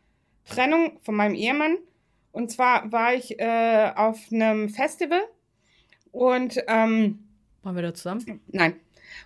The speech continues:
Speaker 1: Äh, äh, als ob.
Speaker 2: Keine Ahnung. Ich weiß nicht, ich hab so,
Speaker 1: Ich
Speaker 2: ich
Speaker 1: war
Speaker 2: hab
Speaker 1: drei Tage auf einem Festival und habe im Zelt geschlafen, als ob du da dabei gewesen wärst.
Speaker 2: <laughs> Gut.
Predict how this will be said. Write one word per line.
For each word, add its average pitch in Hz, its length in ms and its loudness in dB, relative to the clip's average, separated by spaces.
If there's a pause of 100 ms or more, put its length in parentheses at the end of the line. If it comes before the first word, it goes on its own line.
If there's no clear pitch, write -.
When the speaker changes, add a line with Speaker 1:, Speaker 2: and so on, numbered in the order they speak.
Speaker 1:
Äh, 190 340 0
äh, 233 320 2
als 220 240 2
ob. 226 320 2 (1160)
Speaker 2:
Keine 160 300 -4
Ahnung. 214 340 -2 (240)
Ich 208 180 0
weiß 208 220 4
nicht, 202 100 2
ich 226 100 -4
hab 240 100 -2
so, 214 220 0 (200)
Speaker 1:
Ich 214 140 -4
Speaker 2:
ich 220 60 2
Speaker 1:
war 311 160 8
Speaker 2:
hab 285 160 4
Speaker 1:
drei 320 260 4
Tage 330 340 6
auf 320 120 -2
einem 262 100 0
Festival 311 460 4
und 277 120 2
habe 262 140 4
im 240 100 -2
Zelt 269 240 4
geschlafen, 208 440 0
als 202 140 -2
ob 233 140 0
du 262 120 -2
da 294 220 8
dabei 262 260 6
gewesen 220 420 0
wärst. 170 300 2
Speaker 2:
<laughs> - 20 -6
Gut. 220 340 2